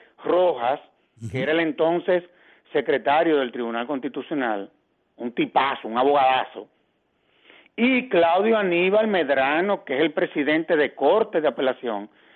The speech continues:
Speaker 1: en San Francisco de Macorís. Tú dirás, bueno, ¿está el Consejo obligado a elegirlo a ellos ahora? No necesariamente, pero ellos están en el banco de elegibles. Ellos no hay por qué someterlo a otro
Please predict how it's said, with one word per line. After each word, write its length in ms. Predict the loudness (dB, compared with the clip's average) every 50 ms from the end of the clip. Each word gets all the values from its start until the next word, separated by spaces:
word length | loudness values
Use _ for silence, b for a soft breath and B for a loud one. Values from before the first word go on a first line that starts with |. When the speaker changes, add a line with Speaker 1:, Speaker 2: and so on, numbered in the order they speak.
| b b _
Speaker 1:
en 160 | -10 -8 -4
San 160 | -4 -4 -4
Francisco 640 | -2 -4 -6 -6 -6 -8 -8 -2 0 0 0 0 -2 -4
de 80 | -4 -2
Macorís. 460 | -2 -4 -4 -6 -10 -12 -14 -18 -20 b b b b b b b b
Tú 100 | 2 2
dirás, 240 | 4 4 4 4 4
bueno, 320 | 4 4 2 2 0 -2 B B B B B B
¿está 240 | -2 -2 0 0 -2
el 100 | -2 0
Consejo 520 | 0 0 0 0 0 0 2 2 0 0 0
obligado 560 | 0 0 2 2 2 2 2 2 2 2 2
a 20 | 2
elegirlo 420 | 2 2 2 2 2 2 2 2
a 80 | 2 2
ellos 160 | 2 2 2
ahora? 380 | 2 2 2 0 -2 -4 -8 b b b b b
No 280 | -8 -4 -2 0 0 2
necesariamente, 1040 | 0 0 0 -2 -2 0 0 2 2 2 0 0 -2 -4 -4 -6 -8 -12 -18 -20 _ _ _ _ _ _ _ _ _
pero 160 | -2 0 2 4
ellos 120 | 2 2
están 160 | 2 0 0 0
en 60 | 0
el 80 | 2 0
banco 220 | 0 0 0 0 2
de 60 | 2
elegibles. 460 | 2 2 2 2 0 0 -2 -4 -6 b b b b b b b b _
Ellos 220 | 0 0 2 2 2
no 220 | 2 2 2 2
hay 100 | 2 0 -2 -4 0
por 280 | 0 0 0 0 -2
qué 200 | -2 -2 -2 -2 -2
someterlo 760 | -2 -2 0 -2 -2 0 0 2 2 2 0 -2 -4 -4 b b b b b b b b
a 140 | 0 2 2
otro 440 | 2 2 2 2 0 0 0 -6